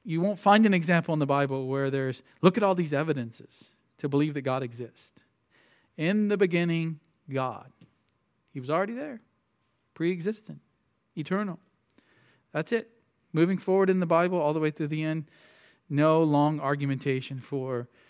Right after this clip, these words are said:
God existing. There's some other beliefs out there that, that are close to this, um, but not necessarily atheism. Uh, pantheism is the belief that the universe or nature and God are identical.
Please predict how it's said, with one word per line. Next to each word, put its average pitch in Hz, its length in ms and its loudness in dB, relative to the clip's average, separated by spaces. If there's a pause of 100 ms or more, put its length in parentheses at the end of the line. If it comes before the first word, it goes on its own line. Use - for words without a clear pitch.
(500)
God 127 300 -2
existing. 120 600 -14 (1300)
There's 185 140 0
some 190 100 4
other 202 160 8
beliefs 170 300 2
out 151 180 0
there 147 180 0
that, 135 180 -4 (140)
that 143 120 -6
are 135 40 -4
close 196 320 0
to 156 140 -4
this, 156 500 0
um, 135 220 -6
but 135 100 -10
not 147 200 -4
necessarily 147 560 -4
atheism. 143 640 -4 (840)
Uh, 135 160 -2
pantheism 175 880 0 (800)
is 160 160 0
the 160 80 0
belief 165 320 2
that 151 180 0
the 147 80 -4
universe 143 520 -2
or 143 160 -8
nature 123 500 -6 (260)
and 139 200 -4
God 131 380 0
are 127 180 -4
identical. 127 640 -8